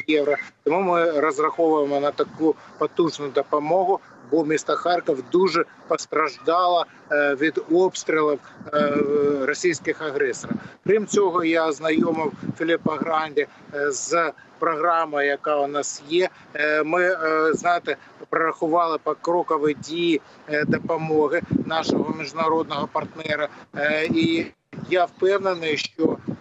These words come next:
то слово, яке він пообіцяв, нам воно буде виконано. Е, ми отримаємо і, е, модульні домики для людей, які постраждали. Е, це я маю на увазі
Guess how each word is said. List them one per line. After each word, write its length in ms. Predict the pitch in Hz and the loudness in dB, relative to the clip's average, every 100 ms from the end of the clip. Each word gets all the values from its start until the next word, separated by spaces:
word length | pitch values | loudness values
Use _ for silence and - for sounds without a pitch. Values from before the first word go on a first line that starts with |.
| - - - - - - - | -4 -2 -6 -8 -16 -16 -4
то 120 | 185 | -4
слово, 340 | - 170 160 160 | -2 -2 0 0
яке 200 | 147 156 | 0 -2
він 300 | 143 160 143 | 0 0 -2
пообіцяв, 540 | 151 147 - - 190 190 190 208 - - - 185 | -2 -2 -2 0 -2 0 0 -2 -2 -8 -8 -2
нам 220 | 170 170 | -2 0
воно 260 | - - - | 0 0 -2
буде 280 | - 160 156 | -2 -8 -6
виконано. 640 | 170 202 - 165 165 165 - - | 0 0 0 -2 -2 -4 -6 -2
Е, 260 | 151 156 156 143 | 0 0 -4 -6
ми 120 | - - 156 156 | -4 0 0 0
отримаємо 600 | 185 165 147 156 156 160 170 | -2 -4 -2 -2 0 -2 -2
і, 200 | 160 156 - _ - - 160 | -4 -6 -8 _ -20 -6 0
е, 200 | 151 151 | 0 2
модульні 540 | 170 190 190 180 180 160 | 2 2 0 -2 -2 2
домики 520 | 180 170 170 - 165 131 | 2 2 -4 -2 -4 0
для 200 | 170 160 - - 156 | 0 0 -2 -6 -2
людей, 560 | 156 170 143 175 170 156 | 2 0 2 2 2 0
які 300 | - - 160 | -4 -4 -2
постраждали. 880 | 165 - 160 165 - 160 156 151 - - 147 | -2 -2 -2 -2 0 0 2 0 -2 -6 -2
Е, 100 | 143 | -2
це 240 | - 165 | 2 2
я 80 | 156 | 2
маю 260 | 156 151 147 | 0 0 0
на 100 | 147 | -4
увазі 380 | 139 156 - | -2 -2 -4